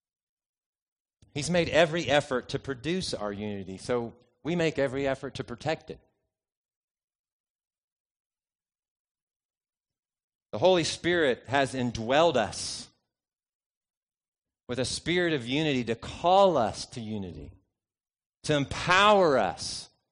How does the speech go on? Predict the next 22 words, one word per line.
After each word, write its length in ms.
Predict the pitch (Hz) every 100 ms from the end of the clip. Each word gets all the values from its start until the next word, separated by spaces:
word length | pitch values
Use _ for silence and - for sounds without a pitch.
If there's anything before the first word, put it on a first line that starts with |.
| _ _ _ _ _ _ -
to 80 | 156
be 180 | 170
able 260 | 185 185 185
to 80 | 175
do 300 | 147 185 165
immeasurably 880 | 151 160 185 208 160 185 170 180 180
more 640 | 175 185 190 170 113 90 - _ _ _ _ _ _ _ -
than 160 | 143
we 140 | 165 190
can 180 | 180
accomplish 640 | 160 - 170 175 170 135 -
in 80 | 139
our 160 | 127
own 220 | 139 143 123
strength. 400 | - 107 78 - _ _ _ _ _ _ _ _ _ _ _ _ _ _ _ _ _ _ _ _ _ _ _ _ _ _ _ _
The 80 | 117
Lord 320 | 120 180 208
Jesus 340 | 143 190 165 143
Christ 380 | 196 202 185 180
has 200 | 175 151
redeemed 520 | 170 170 185 196 165
us. 440 | 135 - - -